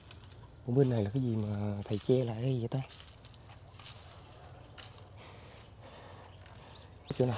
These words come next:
Thầy đi theo thầy thì sợ thầy đi vứt nữa. Rồi hoa nè. Ây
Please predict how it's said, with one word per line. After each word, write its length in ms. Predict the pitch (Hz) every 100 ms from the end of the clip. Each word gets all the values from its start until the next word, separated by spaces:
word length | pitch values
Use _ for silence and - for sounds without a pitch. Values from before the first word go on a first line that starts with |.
| -
Thầy 140 | 113
đi 60 | 113
theo 120 | 117
thầy 200 | - 110
thì 100 | 98 87
sợ 200 | 92 90
thầy 120 | 95
đi 100 | 104 139
vứt 200 | 180 127
nữa. 100 | 135 - - - - - - - - - - - - - - - - - - - - - - - - - - - - - -
Rồi 200 | 107 98
hoa 180 | 110 117
nè. 160 | 113 107 - - - - - - - - - - - - -
Ây 140 | 120